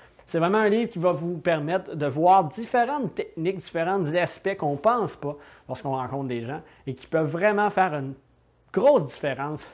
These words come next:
dans la, l'approche qu'on a avec ces gens-là. Donc, je vous invite à lire ce livre-là, euh, Comment se faire des amis et influencer les autres de Dale Carnegie. Un autre livre,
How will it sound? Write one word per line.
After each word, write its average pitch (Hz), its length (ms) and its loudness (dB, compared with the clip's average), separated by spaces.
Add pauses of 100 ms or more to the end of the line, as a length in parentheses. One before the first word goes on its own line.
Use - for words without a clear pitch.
(140)
dans 143 340 -2
la, 127 520 -2 (540)
l'approche 170 520 2
qu'on 135 220 -6
a 143 60 0
avec 131 180 -2
ces 127 180 -8
gens-là. 104 260 -12 (880)
Donc, 131 140 -8
je 123 60 -8
vous 139 60 -4
invite 160 260 2
à 147 80 6
lire 175 160 2
ce 185 120 -2
livre-là, 147 480 0 (320)
euh, 117 340 -4
Comment 175 420 2
se 160 140 -6
faire 185 220 4
des 160 180 0
amis 156 380 -4
et 143 180 -2
influencer 143 460 -6
les 127 200 -6
autres 143 220 -4
de 135 200 -6
Dale 135 420 -2 (120)
Carnegie. 107 680 -8 (1040)
Un 160 140 2
autre 226 320 6
livre, 214 420 2